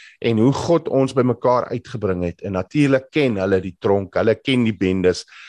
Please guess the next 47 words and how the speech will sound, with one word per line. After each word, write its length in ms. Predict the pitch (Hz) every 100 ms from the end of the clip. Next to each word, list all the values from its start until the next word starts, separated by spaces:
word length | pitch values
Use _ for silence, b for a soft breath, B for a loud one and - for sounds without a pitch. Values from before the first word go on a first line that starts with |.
| B B
hulle 200 | 110 117 -
kom 240 | - 165 156
uit 100 | 127
daai 160 | 113
wêreld 480 | 95 92 92 92 87
uit. 200 | 87 92
So 260 | - 98 87 B B B -
ek 260 | 180 180
en 140 | 135 113
Davey 340 | 123 139 131
was 180 | 117 110
soos 200 | 107 104
'n 40 |
spons 540 | 98 - 127 98 85 -
en, 240 | 104 92 -
en, 180 | 95 90
en 160 | 92 92
later 340 | 95 127 139
ook 120 | 123 117
my 80 |
vrou 340 | 101 - 113 95 B B B -
wou 120 | 110
net 140 | 131 139
die 100 | 131
hele 180 | 117
tyd 180 | 110 110
by 80 | 107
hulle 220 | 95 90
leer. 300 | 87 92 90
So, 200 | - 107
so 360 | 87 - 127 117 b b b _ _ -
nie 140 | 156
net 220 | 202 180 92
binne 200 | 139 160
in 60 |
die 140 | 151 147
tronk 300 | 156 147 127
as 120 | 117
ons 100 | 104
gaan 160 | 117
bedien 280 | 107 95 127
het, 160 | 143 135
tyd 240 | 127 120
met 120 | 123
hulle 160 | 117 104
spandeer 520 | - 107 92 101 98
nie, 220 | 98 95